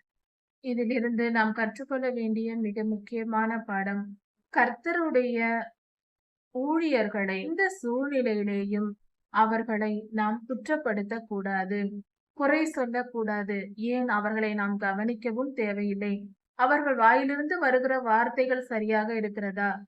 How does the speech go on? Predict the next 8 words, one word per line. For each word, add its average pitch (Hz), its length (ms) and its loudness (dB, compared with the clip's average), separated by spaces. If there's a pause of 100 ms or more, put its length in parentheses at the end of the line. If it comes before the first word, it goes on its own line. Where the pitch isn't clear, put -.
(160)
அதை 214 340 2
மட்டும் 240 460 -2
கவனித்து 214 680 0
அதை 208 320 2
நாம் 262 260 0
பின்பற்றினால் 226 800 -2
போதுமானது. 202 760 0 (340)
அவர்கள் 269 760 4